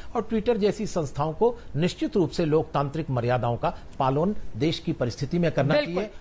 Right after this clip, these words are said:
Speaker 1: और नाइजीरिया के संबंध में मैं सिर्फ इतना कहता हूं, वो कोई दोष, वह देश है कोई क्या, वो तो हो-, ब-, बोकोहामा करता है, वो तो वहाँ एक अलग किस्म का रोज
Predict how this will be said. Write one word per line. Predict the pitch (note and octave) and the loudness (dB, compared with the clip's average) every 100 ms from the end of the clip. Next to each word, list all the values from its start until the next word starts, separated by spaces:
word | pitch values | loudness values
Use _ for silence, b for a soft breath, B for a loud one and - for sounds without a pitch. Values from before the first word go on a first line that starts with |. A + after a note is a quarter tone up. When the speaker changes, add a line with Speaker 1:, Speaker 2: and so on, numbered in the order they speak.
| - | -8
Speaker 1:
और | D#3 | -6
नाइजीरिया | D3+ D3+ D3+ F3+ G3+ C4+ | -2 -2 -2 -2 0 0
के | B3+ A3 | 0 -2
संबंध | F#3 E3+ G3 | -2 -2 0
में | G3+ | 2
मैं | F#3 F3 | 2 0
सिर्फ | E3 D#3 | -2 -6
इतना | C#3 F3+ F3+ | -2 0 2
कहता | D3 C3+ F3+ | 2 2 0
हूं, | G#3+ B B | 0 B B
वो | F#3+ | 0
कोई | F#3 B2 | 2 2
दोष, | G2+ G#3+ A3+ - E3+ | 4 2 2 -4 0
वह | G3 | 0
देश | C3 D#3+ B3 C4+ | 2 2 2 2
है | D4 | 0
कोई | D#3+ C#3 | 0 -4
क्या, | C3 B2+ F#3+ b b - | -2 -4 -6 b b -6
वो | F#3 | 0
तो | A#3+ G#3+ - - - - | 2 0 -2 -18 -8 -4
हो-, | - D#3+ | -2 -2
ब-, | D#3+ F#3+ F3+ | 0 2 2
बोकोहामा | D3+ F#3+ B3 G3+ F#3+ C4 | 2 2 4 2 2 0
करता | - D3+ - G#2+ | -2 -4 -4 -6
है, | F2+ - b b D#3+ | -6 -14 b b -2
वो | |
तो | F3 A3 | 2 2
वहाँ | F#3 A#3 | 2 4
एक | A3+ A3+ | 2 2
अलग | F#3+ - | -2 -2
किस्म | G3+ A3 G#3+ | -4 -2 0
का | A3+ | 2
रोज | F#3 B3 | 4 4